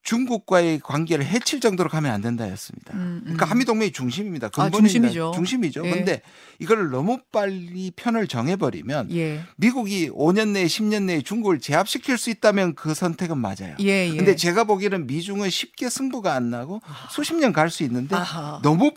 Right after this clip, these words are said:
Speaker 1: 빨리
Speaker 2: 아.
Speaker 1: 그리고 너무 지나치게 명확한 외교를 하고 있는 겁니다.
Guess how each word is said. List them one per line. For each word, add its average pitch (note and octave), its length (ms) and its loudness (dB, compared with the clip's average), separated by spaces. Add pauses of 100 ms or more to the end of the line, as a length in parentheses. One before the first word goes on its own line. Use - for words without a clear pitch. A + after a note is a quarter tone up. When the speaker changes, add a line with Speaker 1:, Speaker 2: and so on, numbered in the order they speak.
Speaker 1:
빨리 A2+ 420 2 (160)
Speaker 2:
아. C#3 540 -4
Speaker 1:
그리고 F#3 240 4
너무 D3+ 320 0
지나치게 A3 920 -2
명확한 G3 720 2
외교를 C3+ 300 -2
하고 A#3+ 140 -8
있는 A2 160 -10
겁니다. - 400 -20